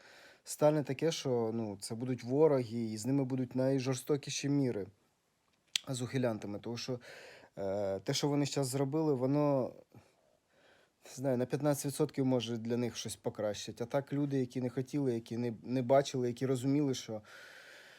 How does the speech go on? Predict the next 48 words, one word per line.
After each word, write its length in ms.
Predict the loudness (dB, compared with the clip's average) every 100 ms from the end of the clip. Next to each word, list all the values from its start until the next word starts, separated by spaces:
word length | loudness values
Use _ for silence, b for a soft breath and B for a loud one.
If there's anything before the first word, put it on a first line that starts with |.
| B B B B _ -6
Ну, 60 | 0
дивились 380 | 4 6 6 4
на 60 |
цю 100 | 0
всю 200 | 0 0
ситуацію 500 | 2 8 8 8 0
з 80 | -2
того 640 | 4 4 6 4 6 6 4
боку, 340 | 4 0 0
що 200 | -2 2
нас 240 | 2 2 4
реально 300 | 6 6 2
вичищають, 600 | 0 -2 0 2 2 0
тому 140 | -4
що 140 | -2
і 260 | -4 -2 0
земля 320 | 2 4 4
вже 180 | 4 2
не 120 | 2
наша, 440 | 4 2 2 0 0
і 220 | 2 0
президент 500 | 0 0 2 0 2
каже, 200 | 0 -2
що 140 | -6
це 120 | -4
буде 220 | -2 2 2
новий 300 | 4 4 2
Ізраїль. 480 | 4 6 6 4
По 180 | 2 0
суті, 260 | 0 0 0
вже 160 | 2
видно 300 | 4 4 4
відео, 280 | 2 4 4
як 160 | 4 2
сюди 220 | -2 -2
приїжджає 520 | 2 0 6 6 6
куча 300 | 2 -4 -2
ізраїльтян, 580 | -2 0 -2 -2 0 2
вони 120 | 2
скажуть: 260 | 0 -4 -2
«Ми 100 | -4
сюди 240 | -2 0
їдемо 280 | 0 0 -4
віддихати, 380 | -4 -2 -2 0
хороша 300 | -2 -2 -4
земля, 320 | -4 0 0
нам 140 | 0 -2
нравиться». 560 | -2 -2 -4 -8 -14